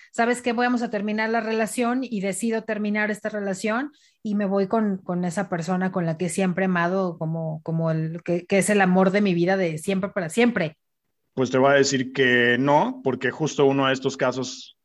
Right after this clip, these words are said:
Speaker 2: que conozco,
Speaker 1: Ajá, eres
Speaker 2: si,
Speaker 1: tú.
Speaker 2: eh, si hubiera,
Speaker 1: Con que
Speaker 2: si
Speaker 1: lo
Speaker 2: hubieran
Speaker 1: tengo.
Speaker 2: estado predestinados a, a, a estar eternamente juntos,
Speaker 1: Ujú.
Speaker 2: o a, o tal vez en algún momento terminar con sus parejas para regresar y volver a estar juntos ellos, si ese hubiera sido su destino,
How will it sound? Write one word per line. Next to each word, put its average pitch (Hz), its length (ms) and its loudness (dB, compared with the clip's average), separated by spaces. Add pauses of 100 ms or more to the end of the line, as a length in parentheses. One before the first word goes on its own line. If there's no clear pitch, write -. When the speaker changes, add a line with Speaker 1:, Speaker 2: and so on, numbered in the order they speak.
(220)
Speaker 2:
que 123 160 -6
conozco, 147 640 2 (540)
Speaker 1:
Ajá, 170 340 -10
eres 175 200 -2
Speaker 2:
si, 156 100 2
Speaker 1:
tú. 143 60 6
Speaker 2:
eh, 147 200 4
si 151 160 -2
hubiera, 156 360 4
Speaker 1:
Con 156 100 4
que 160 80 0
Speaker 2:
si 160 60 2
Speaker 1:
lo 156 80 2
Speaker 2:
hubieran 151 180 2
Speaker 1:
tengo. 156 120 0
Speaker 2:
estado 135 720 -2
predestinados 135 1120 -2 (600)
a, 113 560 -2 (400)
a, - 40 -16
a 123 60 -6
estar 131 260 0
eternamente 131 600 0
juntos, 135 640 -6 (160)
Speaker 1:
Ujú. 196 520 2
Speaker 2:
o 131 160 0
a, 131 200 4
o 135 80 2
tal 139 180 4
vez 147 260 2
en 135 140 -2
algún 135 180 -2
momento 139 420 -2
terminar 123 460 -4
con 143 120 -6
sus 131 200 -14
parejas 131 420 0
para 113 240 -2
regresar 120 640 -2
y 120 160 -4
volver 117 300 -2
a - 20 2
estar 135 240 -4
juntos 135 440 -6
ellos, 143 280 0
si 120 220 -8
ese 123 180 -6
hubiera 135 180 4
sido 127 220 0
su 127 140 -8
destino, 127 460 -2